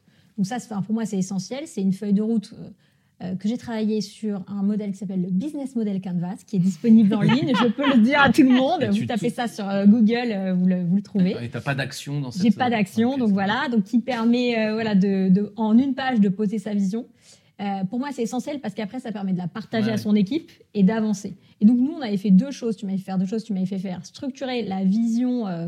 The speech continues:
Speaker 1: que tu as pour la marque, le business. Et après aussi, autre élément essentiel, c'était structurer la vision que tu as pour l'équipe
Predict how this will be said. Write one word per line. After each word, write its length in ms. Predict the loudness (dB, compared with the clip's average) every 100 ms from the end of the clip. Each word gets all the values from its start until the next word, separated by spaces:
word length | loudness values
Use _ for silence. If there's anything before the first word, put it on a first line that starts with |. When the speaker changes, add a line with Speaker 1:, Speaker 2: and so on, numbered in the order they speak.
| -10 -8
Speaker 1:
que 80 |
tu 140 | -6 -6
as 40 |
pour 140 | -6 -4
la 80 |
marque, 380 | -2 -4 -6 -4
le 100 | 0
business. 500 | 2 2 0 -4 -16 _ _ _ _ -10
Et 80 | -8
après 260 | -6 -8
aussi, 520 | -6 -8 -6 -10 -10 -10
autre 240 | -10 -6 -4
élément 220 | -2 -2
essentiel, 440 | -4 -8 -8 -10
c'était 280 | -10 -8 -8
structurer 380 | -6 -8 -6 -8
la 140 | -4 0
vision 460 | 2 2 -2 -4
que 140 | -10 -8
tu 80 | -8
as 60 |
pour 160 | -2 0
l'équipe 420 | 0 -2 -8